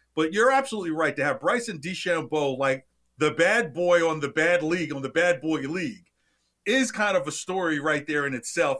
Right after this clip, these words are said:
And if it continues to play out, then, oh boy, you know, do, does he do a wrestling promo when he wins it? You know, what does he spray paint live on the U S G A tournament, you know, uh, cup? What does he do? So,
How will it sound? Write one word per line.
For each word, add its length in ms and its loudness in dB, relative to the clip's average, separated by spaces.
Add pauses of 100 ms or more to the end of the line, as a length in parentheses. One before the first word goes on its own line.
And 180 -2
if 200 -2
it 80 -4
continues 540 -4
to 100 -10
play 320 -4
out, 300 0 (540)
then, 160 0
oh 280 2
boy, 420 -2
you 80 -6
know, 140 -2
do, 200 -4 (140)
does 180 0
he 100 -4
do 120 -2
a 100 2
wrestling 440 -2
promo 400 0
when 120 -2
he 60 -2
wins 320 -2
it? 240 0
You 80 -4
know, 120 2
what 280 0 (220)
does 120 0
he 80 -8
spray 320 -4
paint 340 -4
live 520 2
on 160 -2
the 220 -6
U 200 -2
S 140 2
G 240 -6
A 140 -2
tournament, 420 -2 (420)
you 120 -2
know, 320 0 (200)
uh, 140 -4 (160)
cup? 320 -2
What 160 0
does 120 -2
he 100 -6
do? 320 2
So, 400 -4